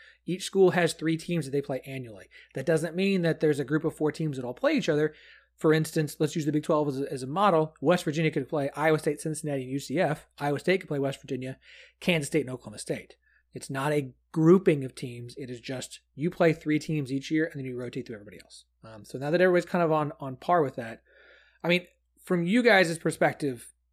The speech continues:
we don't know what the Big twelve is gonna do. There's still a state of flux because we don't know when Oklahoma and Texas are leaving. We believe that B Y U, U C F, Houston, and Cincinnati are joining in twenty twenty-three.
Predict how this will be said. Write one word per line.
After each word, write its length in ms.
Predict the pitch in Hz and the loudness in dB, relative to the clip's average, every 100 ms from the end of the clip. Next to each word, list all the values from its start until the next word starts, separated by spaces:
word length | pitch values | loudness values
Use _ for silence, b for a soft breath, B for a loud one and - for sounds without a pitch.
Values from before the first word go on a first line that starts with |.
| _ - | _ -2
we 100 | 160 | 2
don't 160 | 208 | 4
know 60 | 214 | 4
what 80 | 202 | 4
the 80 | 190 | 4
Big 100 | 185 | 4
twelve 160 | 180 | 4
is 60 | 156 | 4
gonna 160 | 160 | 0
do. 400 | 131 139 139 135 - _ _ - | 0 0 0 0 -6 _ _ -4
There's 160 | 147 | -2
still 180 | - 196 | 4 4
a 40 | |
state 180 | 185 190 | 4 2
of 80 | 160 | 2
flux 260 | 165 151 - | 2 0 -2
because 340 | 139 151 127 | -6 -6 -4
we 80 | 127 | 0
don't 200 | 160 160 | 0 2
know 100 | 165 | 0
when 140 | 160 | 2
Oklahoma 340 | 151 151 139 127 | 0 -4 -8 -8
and 80 | |
Texas 300 | 131 123 117 | -10 -12 -14
are 60 | 113 | -4
leaving. 500 | 214 214 208 202 196 b b - | 0 4 4 2 -2 b b -6
We 140 | 143 | -4
believe 520 | 127 131 147 170 170 | -4 -2 0 2 0
that 140 | 151 135 | -2 -2
B 140 | 165 | 2
Y 160 | 160 160 | 6 6
U, 180 | 151 147 | 6 4
U 220 | 143 147 | 4 2
C 240 | - 147 | 2 0
F, 120 | 143 | 0
Houston, 440 | - 151 - 151 143 | 0 -2 0 -4 -4
and 100 | 147 | -8
Cincinnati 480 | - 151 - 139 127 | -6 -6 -6 -8 -6
are 80 | 127 | -6
joining 300 | 123 135 131 | -6 -6 -8
in 80 | 120 | -12
twenty 220 | - 110 | -14 -16
twenty-three. 600 | - 107 - 175 175 | -16 -18 0 4 4